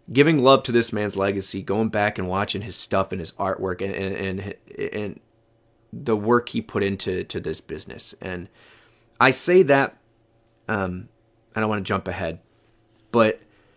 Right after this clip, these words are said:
we have to remember, this dude has two daughters. I myself have one three and a half year old who busted her chin yesterday really bad, and I thought I was gonna lose it.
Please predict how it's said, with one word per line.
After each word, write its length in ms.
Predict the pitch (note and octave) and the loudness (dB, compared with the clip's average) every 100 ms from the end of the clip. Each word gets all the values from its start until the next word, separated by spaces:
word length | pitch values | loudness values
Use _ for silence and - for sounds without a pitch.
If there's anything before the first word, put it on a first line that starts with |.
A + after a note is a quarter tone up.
| _ _ _ _ _ _ _ | _ _ _ _ _ _ _
we 160 | C3 D#3 | 0 4
have 160 | F#3+ G3+ | 4 6
to 80 | F3 | 4
remember, 460 | C3+ A#2 F2+ E2+ _ _ _ _ _ _ _ _ _ _ _ _ - - - | 6 4 2 -4 _ _ _ _ _ _ _ _ _ _ _ _ -20 -18 -2
this 180 | D3 | -2
dude 160 | - D#3 | 4 6
has 160 | C#3 - | 6 2
two 140 | C#3+ | 0
daughters. 480 | A2+ - - - - _ _ _ _ _ _ _ _ - | 0 0 -10 -20 -20 _ _ _ _ _ _ _ _ -8
I 160 | - B2+ | 2 4
myself 360 | A#2+ - - | 4 4 2
have 360 | A#2+ G#2 F#2+ - - B2 | 4 2 0 -8 -20 -14
one 400 | G#2+ A2 G#2+ G#2 - _ | -4 -2 -2 -4 -10 _
three 140 | A2 | -4
and 60 | G#2+ | -2
a 40 | |
half 160 | G#2 G2 | -2 -2
year 80 | G2+ | -2
old 120 | F#2+ | -2
who 40 | |
busted 280 | F2+ G#2+ - | -2 -2 -2
her 80 | F2+ | -6
chin 320 | - G2 F#2 | -6 -8 -6
yesterday 500 | F#2+ F#2 - F2+ F2 - _ _ - _ _ _ _ _ _ _ - | -4 -6 -4 -6 -6 -10 _ _ -20 _ _ _ _ _ _ _ -2
really 300 | C3+ C3+ A2+ | 4 6 6
bad, 400 | - G2 F2+ E2+ | 4 2 2 -2
and 80 | |
I 120 | F#2 E2 | -10 -8
thought 180 | F#2 | -6
I 60 | F2 | -6
was 120 | F2 | -10
gonna 220 | - E2 - _ _ _ - _ - - - - | -12 -14 -16 _ _ _ -20 _ -20 -20 -20 -12
lose 260 | G2+ F#2+ - | -8 -6 -8
it. 140 | - | -16